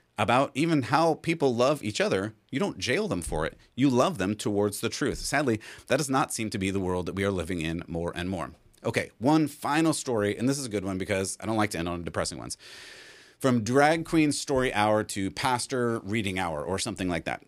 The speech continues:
From my own boss, my own employer at Reformation Seminary, Dale Partridge, to Kirk Cameron and a couple other pastors, there's a growing trend against this drag queen story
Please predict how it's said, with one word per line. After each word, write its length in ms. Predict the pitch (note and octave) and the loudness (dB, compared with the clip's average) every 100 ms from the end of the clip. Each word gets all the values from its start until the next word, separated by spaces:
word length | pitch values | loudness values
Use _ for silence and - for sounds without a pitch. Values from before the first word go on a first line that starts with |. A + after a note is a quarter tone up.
| - | -6
From 280 | - C#3+ C3 | 2 4 4
my 160 | A2 A2+ | 2 2
own 340 | D#3+ F#3 F3+ - | 4 4 2 2
boss, 400 | C3+ A#2 G#2+ - | 4 6 4 0
my 120 | G#2+ | 0
own 100 | B2 | 0
employer 380 | A2+ C3+ A#2+ A2 | 2 4 4 4
at 80 | |
Reformation 480 | F#2 A#2 A2+ G#2 G2+ | 2 0 0 0 -2
Seminary, 420 | - A2 G#2 G2+ | -4 -2 0 0
Dale 220 | F#2+ G2+ F2+ | 2 0 2
Partridge, 560 | D#3 D3 C#3 B2+ A#2 | 2 2 2 0 -2
to 280 | - G#2 F#2+ | -4 -2 -2
Kirk 200 | - F#2+ | -2 -6
Cameron 460 | - D#3 D3 C#3 B2+ | 0 2 4 4 2
and 100 | G2 | 0
a 60 | |
couple 200 | F#2 A2+ | -4 -2
other 140 | A#2 G#2 | 0 2
pastors, 460 | A2 G#2 A2+ G#2 | 2 2 0 -4
there's 140 | F2 F2 | -4 -2
a 20 | |
growing 280 | A2 D3 D3+ | 2 4 4
trend 340 | - G#2 G#2+ - | 2 0 0 -2
against 560 | G#2 C3+ D3+ C3 - | -2 2 2 0 -2
this 200 | G#2 G#2 | -4 -4
drag 380 | E2+ G#2+ A#2 B2+ | 2 4 4 2
queen 240 | - C3 | 0 0
story 460 | A#2+ - B2 A#2+ A#2+ | 0 0 0 2 2